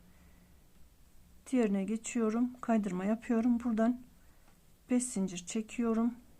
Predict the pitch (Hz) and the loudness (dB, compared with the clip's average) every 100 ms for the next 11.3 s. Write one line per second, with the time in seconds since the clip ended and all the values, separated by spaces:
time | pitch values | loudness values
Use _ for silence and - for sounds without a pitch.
0 | - - - - - - - - - - | -20 -20 -20 -20 -20 -20 -20 -20 -20 -16
1 | 247 226 185 202 208 180 196 - 226 202 | -4 -2 0 -2 -4 -4 -6 -6 -8 -8
2 | - 202 220 - - - - - - - | -6 -4 -4 -6 -18 -20 -20 -20 -20 -20
3 | - - - - - - - - - - | -20 -20 -20 -20 -20 -20 -20 -20 -20 -20
4 | - - - - - - - 233 220 - | -20 -20 -20 -20 -20 -20 -10 -8 -8 -8
5 | 180 - - 233 220 208 170 165 160 175 | -6 -6 -8 -6 -8 -6 -8 -6 -6 -6
6 | 214 - 247 240 240 240 247 - - - | -8 -4 -2 0 2 0 -4 -14 -20 -20
7 | - - - - - - - - - _ | -20 -20 -20 -20 -20 -20 -20 -20 -20 _
8 | - - - - - - - _ - - | -20 -20 -20 -20 -20 -20 -20 _ -20 -20
9 | - - - - - - - - - - | -20 -20 -20 -20 -20 -20 -20 -20 -20 -20
10 | - - - - - - - - - - | -20 -20 -20 -20 -20 -20 -20 -20 -20 -6
11 | 220 240 - | -4 -4 -8